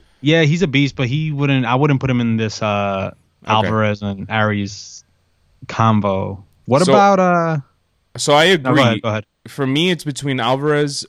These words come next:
Speaker 2: and Arias, but I think I would go Alvarez just because he's dominating. He's dominating the sport right now. Like, he's phenomenal. So I would go Yordan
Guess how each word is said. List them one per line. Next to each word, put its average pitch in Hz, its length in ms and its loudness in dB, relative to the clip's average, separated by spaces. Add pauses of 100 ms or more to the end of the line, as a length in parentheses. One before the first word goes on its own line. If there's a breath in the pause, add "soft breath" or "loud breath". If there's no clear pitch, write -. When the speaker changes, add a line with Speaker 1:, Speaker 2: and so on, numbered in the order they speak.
(320)
Speaker 2:
and 113 220 -4
Arias, 95 600 -4
but 123 120 -2
I 131 60 2
think 156 160 -6
I 160 60 2
would 147 160 2
go 127 200 0
Alvarez 110 360 0
just 123 120 -10
because 160 260 -4
he's 113 100 -8
dominating. 98 760 -4 (460)
He's 117 200 -10
dominating 117 540 -4
the 92 60 -8
sport 107 360 -4
right 71 160 -8
now. 73 160 -10
Like, 90 160 -10
he's 107 400 -6 (640 soft breath)
phenomenal. 98 720 -4
So 101 500 -6
I 113 80 -2
would 127 160 -2
go 127 100 -2
Yordan 110 480 -4